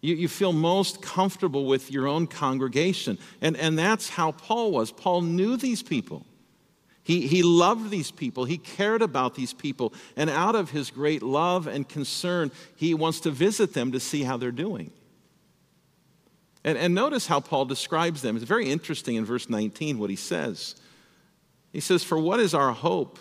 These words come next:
or joy or crown of boasting before our Lord Jesus at his coming? Is it not you? For you are our glory and joy." A lot of people have wondered over the years what that means, but,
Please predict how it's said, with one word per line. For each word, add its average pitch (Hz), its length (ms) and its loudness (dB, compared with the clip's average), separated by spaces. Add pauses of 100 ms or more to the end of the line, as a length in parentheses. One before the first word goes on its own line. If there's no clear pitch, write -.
(100)
or 131 200 -2
joy 131 680 0 (260)
or 135 100 2
crown 175 460 2
of 123 160 -2
boasting 156 420 0
before 147 320 0
our 143 100 4
Lord 139 240 2
Jesus 151 460 -4
at 127 120 0
his 123 140 -2
coming? 185 360 -2 (240)
Is 175 180 4
it 202 140 2
not 143 320 -2
you? 190 580 -4 (680)
For - 140 -2
you 262 320 2
are 139 360 4
our 127 340 0
glory 131 720 0
and 98 140 -6
joy." 85 400 -8 (1900)
A 160 40 0
lot 151 60 4
of 127 60 0
people 123 260 -2
have 104 80 -6
wondered 135 340 2
over 117 160 0
the 110 80 -4
years 117 240 -2
what 120 140 -2
that 101 160 -2
means, 135 460 0
but, 123 200 0